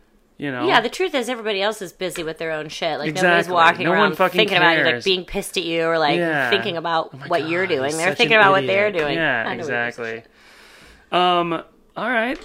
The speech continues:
Speaker 1: Well, uh, so we like to kinda close things down. Uh, we do <laughs> what was the funniest thing that happened to you during the week, and what was the most embarrassing thing? Um, again,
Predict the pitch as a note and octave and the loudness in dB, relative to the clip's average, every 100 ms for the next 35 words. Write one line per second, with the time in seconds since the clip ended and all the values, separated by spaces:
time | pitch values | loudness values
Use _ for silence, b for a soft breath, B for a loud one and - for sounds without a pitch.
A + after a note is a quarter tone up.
0 | - F3 F#3+ F#3 F#3 - F3 E3+ - - | -2 2 4 4 4 0 0 0 -2 0
1 | F#3 F3+ D#3 D#3+ E3 F#3 - F3+ - D#3 | 2 2 2 2 0 -2 -2 -2 2 2
2 | D#3 - D#3 D3 - B2+ A2+ A2+ D#3 F3 | 2 0 -2 -2 -4 -4 -2 -4 -6 -10
3 | - C#3+ C#3+ C#3+ C#3 C#3 C3 C#3 B2+ D3 | -10 -2 2 4 2 0 -2 -4 -2 -2
4 | D3 D3 D3 C#3+ C#3+ C#3 D#3 C3 - - | 0 0 0 0 0 -2 -2 -4 -6 -4
5 | G3 - - - - - - D3 D#3 C#3 | -4 -6 -20 -20 -20 -18 0 2 4 2
6 | - - C#3+ D3+ D#3 F3 F3 F3+ F3 F3+ | -6 -4 0 0 -2 -2 -2 0 0 -2
7 | E3 F#3 F#3+ F#3+ F3+ E3 E3+ F3 F3 F3 | -4 0 2 2 -2 -4 -4 -2 -2 -4
8 | E3+ C#3+ C3+ C3 C3+ C3 C#3 C3 B2+ B2 | -6 -6 -6 -6 -6 -8 -6 -6 -6 -10
9 | A2 - C#3+ C#3+ C3 A#2 G#2 - - C#3 | -10 -4 -2 -2 -4 -12 -12 -14 -14 -12
10 | C#3+ - b b b b C#3+ B2+ B2 B2 | -14 -16 b b b b -8 -4 -4 -4
11 | A#2+ - - C3+ B2 B2 A2+ A#2 B2 | -8 -12 -8 -8 -4 -6 -6 -8 -12